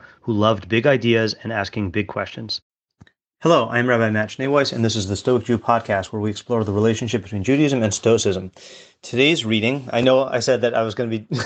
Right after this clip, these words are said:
<laughs> going back to Marcus Aurelius, just doing the, the meditations in sequence, but today's reading is from Seneca's letter number ninety-one on the lessons to be drawn from the burning of Lyon, and this is a very long letter, and we're not gonna do all of it. We're just doing this, uh, excerpt here.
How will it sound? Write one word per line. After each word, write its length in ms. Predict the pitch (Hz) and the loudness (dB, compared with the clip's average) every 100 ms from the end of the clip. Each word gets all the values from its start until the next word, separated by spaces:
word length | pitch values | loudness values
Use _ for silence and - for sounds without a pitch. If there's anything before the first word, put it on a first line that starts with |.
| 180 | 0
<laughs> 60 | 156 | 2
going 240 | 135 139 | 2 2
back 180 | 123 123 | 2 2
to 80 | 120 | 0
Marcus 320 | 120 110 110 | -2 -2 -2
Aurelius, 420 | 120 117 117 104 | 0 2 2 0
just 280 | - 113 - | -2 -6 -4
doing 280 | 120 113 113 | -4 -2 0
the, 220 | 107 101 - - - | 0 -2 -6 -14 -2
the 80 | |
meditations 500 | 117 120 117 117 113 | 2 4 4 2 2
in 120 | 110 95 | -4 -2
sequence, 380 | 123 135 147 | -2 0 -2
but 220 | - 117 - | -2 -4 0
today's 300 | 131 180 147 | 4 4 4
reading 320 | 131 131 139 - - | 2 0 -2 -14 -16
is 100 | - | -10
from 140 | 120 110 | -6 -2
Seneca's 400 | 135 127 113 104 | -2 2 0 2
letter 240 | 123 131 | 2 2
number 220 | 123 113 | 2 0
ninety-one 680 | 107 110 107 101 113 143 160 | 2 0 0 0 2 2 0
on 160 | 120 | -2
the 80 | 110 | 0
lessons 320 | 107 123 123 | 2 2 -2
to 100 | 107 | -6
be 80 | 117 | -8
drawn 280 | 101 117 113 | -2 -2 -2
from 140 | 110 | -4
the 40 | 95 | -6
burning 240 | 113 110 | -6 -6
of 80 | 101 | -4
Lyon, 300 | 110 131 151 - - - _ | 0 0 0 -6 -20 -20 _
and 240 | 120 117 117 | 2 2 2
this 80 | |
is 80 | 117 | 2
a 40 | 117 | 4
very 160 | 143 | 4
long 280 | 131 127 123 | 4 2 4
letter, 280 | 120 113 123 | 2 2 2
and 180 | 120 113 | 0 -2
we're 80 | 113 | 0
not 160 | 110 | 0
gonna 320 | 117 110 104 _ _ _ _ | 0 -2 -2 _ _ _ _
do 160 | 107 113 | -4 2
all 160 | 110 120 | 4 4
of 60 | |
it. 120 | 139 | 2
We're 100 | 120 | 0
just 180 | 104 107 | -4 -4
doing 220 | 113 107 | -2 -2
this, 180 | 104 - | -2 0
uh, 100 | 104 | 0
excerpt 380 | 101 98 110 98 | 0 -2 -2 -6
here. 220 | 107 101 | -6 -8